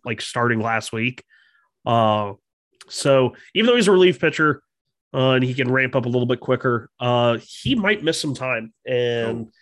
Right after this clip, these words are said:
Speaker 1: but he's, he's a guy that's being drafted kind of like we expect him to be the closer for Cincinnati, when I think their bullpen is just as much up in the air as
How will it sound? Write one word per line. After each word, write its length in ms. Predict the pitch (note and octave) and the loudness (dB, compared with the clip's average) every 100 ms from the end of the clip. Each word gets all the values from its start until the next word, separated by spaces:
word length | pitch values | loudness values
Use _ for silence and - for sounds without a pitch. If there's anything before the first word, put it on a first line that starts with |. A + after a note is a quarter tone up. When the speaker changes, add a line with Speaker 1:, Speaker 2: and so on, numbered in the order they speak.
| _ - | _ -4
Speaker 1:
but 80 | C#3 | -2
he's, 220 | F3+ F3+ | 0 -2
he's 240 | D3+ E3 | -2 -4
a 40 | D#3+ | -2
guy 120 | E3 | 0
that's 160 | D#3 D3 | 0 0
being 160 | C#3+ | -2
drafted 600 | A#2+ C3 C3 C#3+ B2+ A2+ _ _ - | 0 -2 -2 0 0 -2 _ _ -6
kind 240 | D#3+ D#3 | 0 2
of 120 | D3 C3 | 2 2
like 240 | B2+ B2 - - | 0 -2 -16 -8
we 180 | D3 C3+ | 0 0
expect 460 | B2 - C3+ B2+ | 0 -2 -2 -2
him 160 | C3+ B2 | -4 -2
to 80 | A2+ | -2
be 480 | A#2 A#2 A#2 A2 - _ _ | 0 0 0 -2 -6 _ _
the 480 | A#2 G#2+ B2+ C3 B2+ | -14 -6 2 4 2
closer 500 | - C3 B2+ A2+ A#2 | 0 0 2 2 0
for 160 | - A2 | -2 -8
Cincinnati, 640 | A#2 G#2 A#2+ A2 A2 G#2+ _ - _ - | -6 -6 -4 -2 -2 -6 _ -20 _ -2
when 260 | A2+ A2+ | 0 2
I 140 | A2+ G#2+ | 0 -2
think 340 | C3 A#2 A2+ B2 | -2 -6 -6 -2
their 180 | A#2+ | 0
bullpen 580 | G#2+ A#2 A2 A#2 A2+ A2+ | 0 0 0 -2 -2 -2
is 280 | A2+ A2 G#2+ | -4 -4 -8
just 400 | A#2 - A#2+ - | -10 -6 -6 -4
as 100 | A#2+ | -4
much 220 | A#2+ A2+ | -2 -2
up 100 | A#2 | -4
in 60 | A#2 | -4
the 120 | A2+ | -2
air 220 | A2 A2+ | 0 0
as 320 | A2 A2 - | -2 -4 -10